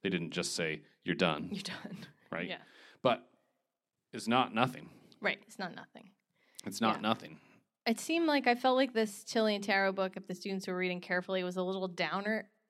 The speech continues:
Speaker 2: a little bit of a downer on whether, pro-, <laughs> do, what was this one called? Do protests even work?
Speaker 1: Mm-hmm.
Speaker 2: I feel like it was weirdly kind of like
Speaker 1: You kinda answered that in the n-, in the
Speaker 2: I mean,
Speaker 1: negative.
Speaker 2: it didn't, but it, there were some moments where I was like, "What are you guys saying?" Um, and I think it's true that there is rarely a direct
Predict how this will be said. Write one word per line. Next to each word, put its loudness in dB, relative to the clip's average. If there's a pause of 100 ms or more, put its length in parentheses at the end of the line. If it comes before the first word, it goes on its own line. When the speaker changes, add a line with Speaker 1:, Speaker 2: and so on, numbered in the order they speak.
(160)
Speaker 2:
a -4
little 0
bit 0
of -4
a -2
downer 2
on -2
whether, -2
pro-, -6
<laughs> -2
do, -10
what -2
was 0
this -6
one -8
called? -6
Do -8
protests -6
even -8
work? -10
Speaker 1:
Mm-hmm. 0 (240)
Speaker 2:
I 2
feel 4
like 4
it 4
was 4
weirdly 0
kind -2
of -2
like -6 (440)
Speaker 1:
You -16
kinda 0
answered -4
that 4
in 0
the -2
n-, -4
in -4
the -4 (160)
Speaker 2:
I 2
mean, 2
Speaker 1:
negative. 0
Speaker 2:
it -12
didn't, -4
but 6
it, -4
there 2
were 2
some 0
moments -2
where 0
I 0
was -6
like, -2 (120)
"What -10
are -6
you -6
guys -4
saying?" -4 (420)
Um, 4
and 4
I 6
think 2
it's -4
true -6
that -2
there 2
is 0
rarely 0
a 0
direct -2